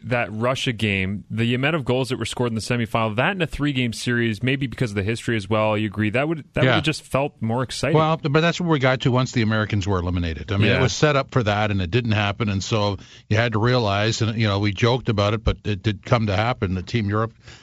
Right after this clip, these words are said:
Speaker 2: squeezes by Sweden in an o-, with an overtime win, and, and that's, I mean, that's the nature of it. It's not unlike sometimes it happens at the World Juniors, and
Speaker 1: Yeah.
Speaker 2: not, uh, well, it can happen in the Olympics, too. I mean, the nature of these tournaments is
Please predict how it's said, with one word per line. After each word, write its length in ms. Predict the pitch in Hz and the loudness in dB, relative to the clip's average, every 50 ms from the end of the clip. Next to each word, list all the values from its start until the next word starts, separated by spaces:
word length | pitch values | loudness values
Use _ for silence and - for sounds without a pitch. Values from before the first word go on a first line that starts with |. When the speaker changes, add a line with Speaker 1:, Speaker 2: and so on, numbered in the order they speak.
| _ _ | _ _
Speaker 2:
squeezes 420 | - - - 131 127 110 - 113 | -12 -4 0 0 0 0 0 -2
by 200 | 101 - 113 110 | 0 0 2 0
Sweden 400 | 104 - - 120 123 131 123 117 | 0 0 0 0 0 0 2 0
in 80 | 101 98 | 0 0
an 80 | 98 101 | 0 0
o-, 80 | 107 | -2
with 220 | 101 107 110 104 101 | -2 0 0 0 2
an 80 | 107 | 2
overtime 500 | 113 120 117 110 - - 117 113 107 107 | 2 2 0 0 0 0 2 2 2 2
win, 220 | 113 123 127 120 110 | 2 2 2 0 0
and, 200 | 104 110 107 107 | 0 0 0 -2
and 160 | 98 92 95 | -2 0 0
that's, 320 | 98 107 107 - - - | 0 -2 -2 -4 -6 -4
I 100 | 113 113 | -2 0
mean, 120 | 104 110 104 | 0 2 2
that's 220 | 107 113 107 - | 0 0 -2 0
the 100 | - 120 | 0 2
nature 320 | 120 131 143 135 - 123 | 2 2 0 0 0 2
of 80 | 110 104 | 2 2
it. 140 | 113 107 - - - - - - | 0 -2 -4 -8 -18 -8 -4 -4
It's 180 | 110 - - | -4 0 2
not 160 | 127 131 139 | 2 2 4
unlike 300 | 143 135 131 139 139 - | 2 2 2 2 0 0
sometimes 480 | - - 143 135 117 - 135 131 131 117 | 0 0 0 2 2 2 0 2 2 2
it 80 | 123 120 | 2 2
happens 240 | 123 123 117 110 | 0 0 -4 -4
at 60 | 117 - | -2 0
the 80 | 127 | 0
World 240 | 113 123 131 127 110 | 2 2 2 2 0
Juniors, 540 | 110 123 120 120 123 131 139 143 131 - - - - | 0 0 0 2 2 0 0 -2 -2 -6 -10 -10 -4
and 80 | - 110 | 0 2
Speaker 1:
Yeah. 300 | 110 113 101 92 92 92 90 - - - - | 2 2 2 0 -2 -2 -6 -10 -14 -4 0
Speaker 2:
not, 340 | - 127 123 127 123 123 117 | 2 2 4 2 2 0 0
uh, 200 | 113 117 110 110 - | 0 0 0 0 -2
well, 160 | 131 131 131 | 0 0 0
it 100 | 127 - | 0 0
can 180 | - 156 156 | 0 0 2
happen 280 | 139 143 143 143 - 151 | 2 2 0 0 0 0
in 80 | 143 139 | 2 2
the 120 | 139 139 | 2 2
Olympics, 380 | 143 156 160 - 135 117 - - | 2 0 0 0 -2 -4 -4 0
too. 180 | - 165 160 135 | 2 2 2 4
I 20 | |
mean, 140 | 113 113 107 | 2 2 2
the 100 | 107 110 | 2 2
nature 300 | 123 156 185 180 - 185 | 2 2 0 0 -2 -2
of 60 | 160 | -2
these 180 | 156 151 127 - | -2 -2 -2 0
tournaments 460 | - 160 160 160 147 127 110 - 127 | 0 2 2 2 0 -2 -2 -2 -2
is 200 | 120 110 101 | -2 -2 -2